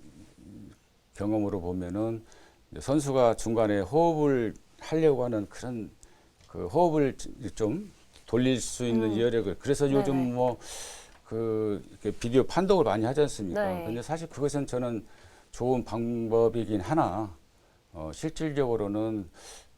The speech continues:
Speaker 1: 또 나름대로의, 어, 좀 불합리하다는 생각을 하-, 하거든요.
Speaker 2: 음.
Speaker 1: 왜냐하면 그 부-, 이 모니터 하는 시간에 선수는 정말 연습을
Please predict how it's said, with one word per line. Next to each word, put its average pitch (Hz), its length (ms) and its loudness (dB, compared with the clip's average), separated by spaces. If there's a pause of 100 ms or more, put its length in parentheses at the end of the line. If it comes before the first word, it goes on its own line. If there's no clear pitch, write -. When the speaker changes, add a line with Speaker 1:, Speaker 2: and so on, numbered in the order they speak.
Speaker 1:
또 104 240 -2
나름대로의, 101 920 0
어, 64 540 -10 (140)
좀 87 300 -12 (440)
불합리하다는 107 580 0
생각을 101 460 -6
하-, - 180 -20 (200)
하거든요. 104 420 -6
Speaker 2:
음. 220 260 -4
Speaker 1:
왜냐하면 107 540 -2 (400)
그 147 440 4
부-, - 120 -12 (1200)
이 127 520 -2 (960)
모니터 156 420 8
하는 165 240 8
시간에 113 800 2 (160)
선수는 143 680 0 (520)
정말 131 320 6
연습을 131 500 2